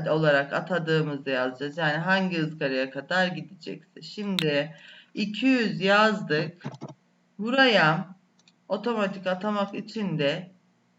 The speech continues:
variables'tan git'i alıyoruz. Daha sonra geri dönüşlü olacak. Tabii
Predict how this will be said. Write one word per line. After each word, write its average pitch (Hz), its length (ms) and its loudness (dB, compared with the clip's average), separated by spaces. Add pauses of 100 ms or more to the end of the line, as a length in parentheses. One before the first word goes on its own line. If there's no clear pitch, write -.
(1800)
variables'tan 185 1120 0 (220)
git'i 196 500 -4 (100)
alıyoruz. 156 800 -4 (1200)
Daha 175 280 2
sonra 180 760 2 (380)
geri 214 320 2
dönüşlü 160 460 0
olacak. 127 540 -2
Tabii 175 600 -4